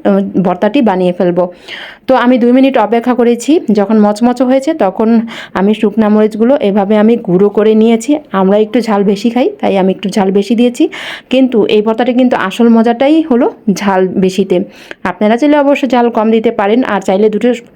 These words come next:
আহ, দু তিনটা কা-, আহ, কাঁচামরিচও আপনারা এভাবে ভেজে নিয়ে দিতে পারেন। এই তো রসুনটা দেখতে পেরেছেন কি সুন্দরভাবে সিদ্ধ হয়েছে,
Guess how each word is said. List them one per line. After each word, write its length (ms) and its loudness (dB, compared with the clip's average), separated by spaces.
আহ, 420 0
দু 160 0
তিনটা 280 0
কা-, 120 -2
আহ, 240 -2
কাঁচামরিচও 600 0
আপনারা 400 0
এভাবে 320 2
ভেজে 260 0
নিয়ে 200 2
দিতে 240 0
পারেন। 300 0
এই 220 0
তো 80 0
রসুনটা 400 0
দেখতে 240 -2
পেরেছেন 380 0
কি 160 -6
সুন্দরভাবে 500 2
সিদ্ধ 260 0
হয়েছে, 440 0